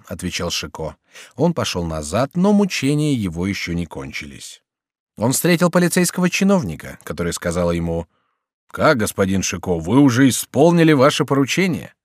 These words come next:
Немного далее корнет встретил его на углу улицы и вскричал: "Добрый вечер, господин Шико! Что же та дама, знаете?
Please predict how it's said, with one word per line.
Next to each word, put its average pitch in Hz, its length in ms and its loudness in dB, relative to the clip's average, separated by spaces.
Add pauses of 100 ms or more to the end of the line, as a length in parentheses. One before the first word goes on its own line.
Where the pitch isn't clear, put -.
(880)
Немного 117 420 4
далее 180 300 6
корнет 170 480 4
встретил 131 440 -2
его 113 200 2
на 113 100 4
углу 107 280 2
улицы 123 380 0
и - 20 -2
вскричал: 113 560 -4 (320)
"Добрый - 380 2
вечер, 190 340 4
господин 175 420 4
Шико! 165 420 2
Что 156 220 4
же 170 140 4
та 180 160 2
дама, 170 400 4
знаете? 120 640 0